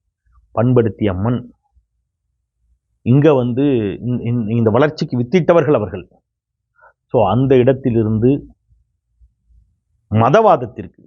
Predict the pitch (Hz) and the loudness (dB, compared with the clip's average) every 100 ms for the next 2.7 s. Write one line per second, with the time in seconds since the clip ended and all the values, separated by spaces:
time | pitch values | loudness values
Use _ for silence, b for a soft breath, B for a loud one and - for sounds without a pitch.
0 | _ _ _ _ 120 170 202 147 120 - | _ _ _ _ -2 0 -2 -6 -8 -12
1 | - - 95 95 110 175 226 214 147 120 | -16 -20 -20 -4 -2 2 2 2 0 0
2 | 123 139 113 135 120 107 156 | -6 -10 -8 -8 -6 -6 -6